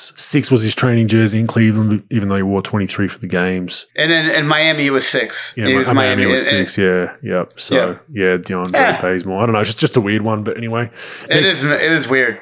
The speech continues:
Speaker 1: next one, useful, useless. This is Michael Porter Junior, pro. Highest E field goal, effective field goal percentage in a season for minimum, um, nineteen points per game.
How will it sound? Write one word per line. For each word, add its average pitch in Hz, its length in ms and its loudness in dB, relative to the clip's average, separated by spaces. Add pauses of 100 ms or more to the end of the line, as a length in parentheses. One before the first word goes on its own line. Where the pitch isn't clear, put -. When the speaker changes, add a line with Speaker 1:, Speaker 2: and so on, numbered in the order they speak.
(120)
Speaker 1:
next 139 260 0
one, 120 380 2
useful, 127 360 2
useless. 123 380 4
This - 180 -4
is 110 160 -4
Michael 113 380 2
Porter 110 320 0
Junior, 95 460 -2
pro. 95 340 2
Highest - 840 2 (880)
E 117 180 6
field 113 340 6
goal, 113 260 6
effective - 320 -4
field 107 220 2
goal 101 100 4
percentage 101 380 0
in 92 80 -2
a 92 40 -4
season 117 720 4
for 113 140 2
minimum, 110 600 4 (200)
um, 95 460 -4
nineteen 101 400 0
points 98 240 -2
per 98 100 -2
game. 92 500 0